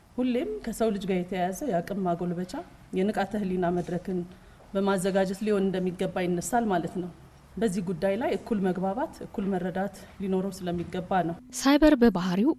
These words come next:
Speaker 2: ድንበር የለሽ፣ ውስብስብና ኢተገማች በመሆኑ አንድ ሀገር የሳይበር ደህንነት አቅሙን ካላሳደገ ሀገራዊ ሉዓላዊነትና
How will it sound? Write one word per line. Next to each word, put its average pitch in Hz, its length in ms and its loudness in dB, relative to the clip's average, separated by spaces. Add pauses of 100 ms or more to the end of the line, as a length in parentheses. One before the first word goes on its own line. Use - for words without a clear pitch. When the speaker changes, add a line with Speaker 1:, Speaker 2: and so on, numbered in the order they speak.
Speaker 2:
ድንበር 220 380 8
የለሽ፣ 214 380 -2 (200)
ውስብስብና 240 680 6 (180)
ኢተገማች 202 720 2
በመሆኑ 180 400 2 (580)
አንድ 240 260 8
ሀገር 190 340 0 (140)
የሳይበር 247 480 6
ደህንነት 208 500 4
አቅሙን 196 380 2
ካላሳደገ 185 680 -4 (460)
ሀገራዊ 233 520 6
ሉዓላዊነትና 214 880 4